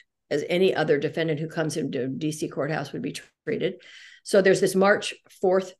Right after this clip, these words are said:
trial date. But interestingly, she said, "If you keep doing this, I'm gonna move the trial date up." You can only move the trial date so much,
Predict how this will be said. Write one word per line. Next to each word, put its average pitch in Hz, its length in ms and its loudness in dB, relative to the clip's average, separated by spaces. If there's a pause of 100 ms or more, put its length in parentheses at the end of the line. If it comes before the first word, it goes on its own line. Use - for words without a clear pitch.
trial 147 300 -2
date. 147 320 -2 (320)
But 233 220 2 (120)
interestingly, 214 1000 2
she - 320 0
said, 226 360 6
"If 185 100 0
you 254 80 -2
keep 247 240 -4
doing 285 280 2
this, 180 280 0
I'm 190 140 2
gonna 190 120 4
move 170 280 2
the 165 80 -4
trial 160 400 -4
date 165 180 2
up." 254 240 -4 (540)
You 247 120 -2
can 349 120 2
only 339 140 2
move 233 160 8
the 190 60 6
trial 202 280 2
date 175 300 4
so 175 200 -2
much, 214 380 0